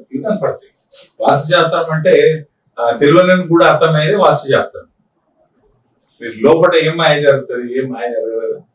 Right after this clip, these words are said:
ఫస్ట్ తెలుసుకోవాలి. దిక్కుల ప్రయాణం ఎట్లా, ఆకాశంలో పుట్టే ఎనిమిది దిక్కులు తూర్పు,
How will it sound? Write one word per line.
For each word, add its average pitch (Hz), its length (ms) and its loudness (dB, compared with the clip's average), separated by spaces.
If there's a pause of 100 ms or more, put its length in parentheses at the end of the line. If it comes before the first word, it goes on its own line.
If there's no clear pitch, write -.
(360)
ఫస్ట్ 175 360 0 (380)
తెలుసుకోవాలి. 123 680 -2 (460)
దిక్కుల 131 380 0
ప్రయాణం 131 420 2
ఎట్లా, - 300 -8 (480)
ఆకాశంలో 143 800 2
పుట్టే 123 320 -6
ఎనిమిది 127 360 -2
దిక్కులు - 520 -4 (2750)
తూర్పు, 127 680 -10